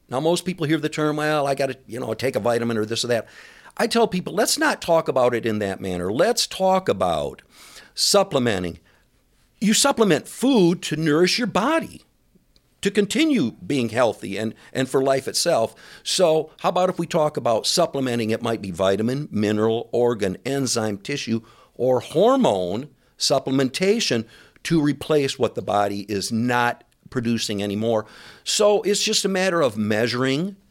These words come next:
and then, and then working to kind of fill those blanks where the body's not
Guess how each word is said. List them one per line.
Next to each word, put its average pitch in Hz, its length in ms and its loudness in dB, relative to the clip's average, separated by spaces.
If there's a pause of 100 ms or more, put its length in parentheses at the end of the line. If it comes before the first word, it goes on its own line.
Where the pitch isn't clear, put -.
(440)
and 147 220 -2
then, 156 220 0
and 160 180 0
then 151 200 2
working 160 560 2
to 147 140 2
kind 165 240 -2
of 127 60 0
fill 185 380 2
those 156 260 0
blanks 165 460 -2
where 131 100 -4
the 123 80 -4
body's 127 380 0
not 139 280 -4